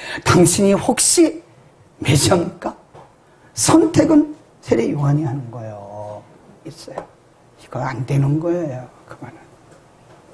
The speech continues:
그거는 몰라도 너무 모르는 거다. 그럴 때 이렇게 세례 요한처럼 말해야 돼요? 아니에요. 그건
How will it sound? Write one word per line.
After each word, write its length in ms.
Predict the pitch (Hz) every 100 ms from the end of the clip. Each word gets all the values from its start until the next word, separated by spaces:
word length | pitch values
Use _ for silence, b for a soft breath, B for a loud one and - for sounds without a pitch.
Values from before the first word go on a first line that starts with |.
| -
그거는 460 | 202 185 190 226 - B B B -
몰라도 600 | 156 170 170 160 160 165
너무 320 | 135 139 156
모르는 400 | 151 131 139 131
거다. 300 | 127 - - - - - _ - - - - B B B B B
그럴 360 | - 285 302 311
때 360 | 262 269 - -
이렇게 460 | 220 247 240 - - -
세례 360 | - 330 320 254
요한처럼 480 | 208 247 247 240 190
말해야 380 | 170 196 214
돼요? 300 | - 170 185 B B
아니에요. 720 | - 160 180 196 160 156 170 165 - - _ _ _ -
그건 240 | 247